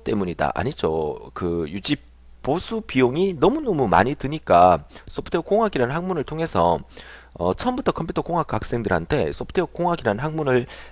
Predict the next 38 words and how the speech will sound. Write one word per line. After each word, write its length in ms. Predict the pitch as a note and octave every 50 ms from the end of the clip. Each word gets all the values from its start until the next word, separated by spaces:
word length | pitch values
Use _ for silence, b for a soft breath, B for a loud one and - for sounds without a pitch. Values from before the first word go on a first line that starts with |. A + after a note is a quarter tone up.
| B B
가르치면서, 840 | - - E3+ G3+ - - - - F#2+ E2+ D#2+ D2+ D2+ D#2 C#2+ - - - b b b b b b
어, 160 | F#2 F2+ F2+
사회에 300 | - - E3+ F#3+ F#3 E3
나가서도 540 | B2 F#2+ F2+ F#2+ - - A2+ - D3+ F3 -
이 80 | - B2
소프트웨어 320 | - - - - - D3
공학이라는 480 | - - D#3 D#3 D3 C#3 B2+ G#2+ G#2+ C3+
학문에서 340 | D3 D3+ D#3 C#3 B2 - G2
우리가 140 | F#2+ G#2 F#2+
배우는 400 | - A2 F#2+ G2+ C#3 D#3+ C3+ F#2+
문서화나 440 | F#2 F#2 F2+ A#2 B2 C3 A#2 F#2
유지 200 | E2 E2 E2 G#2
보수나 400 | F#2+ G#2 B2 - - B2+ F2+ D2+ B B B B B
이런 260 | - D#3+ F#3 G3 G3
부분들의 380 | F#3 E3+ C3+ C#3 - - F#2+ E2+
중요성을 440 | - - B2+ C3+ D3 - A#2+ G2+ E2
강조를 380 | - E2+ F#2+ A2+ B2 A#2 C3
해야만 400 | D#3+ G3+ G#3+ G3 G3+ A3+ C4 D4 - B B B B B
실무에 400 | B - - G#3 G#3 G#3 G#3+ G3
나가서도, 760 | D3+ G2 F2 F#2+ G2 G#2 - - G#2+ G2+ - - G3 A#3 C#4 - B B B B B B
어, 140 | B - F2
그만큼 360 | - - A2 A#2 - - A2
사용할 280 | - C#3+ C3 A#2+ A#2 A#2+
수 120 | - -
있고 280 | F#2+ F#2 - - F3 F3
그런 240 | - - F3 E3 C3
유지 180 | G2+ F#2 A2+
보수 260 | G2+ G#2+ A2+ - - -
비용을 380 | G2+ F2+ F2 F#2+ C3+ F3 G#3 B B B B
줄일 240 | - - G3+ B3 G#3
수 120 | - -
있다는 260 | G#2 - - E2 D2+ D2+
의미죠. 540 | F2+ G#2 A2 A2 - - D#2+ C#2 C#2 C2+ - - B B B B B B B -
어, 220 | - E2+ F2 E2+
나타내는 460 | F#2 C#3 - - A#3+ A3+ G#3 G3+ E3 B2
배경이 320 | A#2+ B2+ C3+ E3+ D3 G#2
유지 200 | F2 F#2 G2+ C#3
보수가, 460 | C#3+ E3 G3 - - G3+ D3+ C#3 D3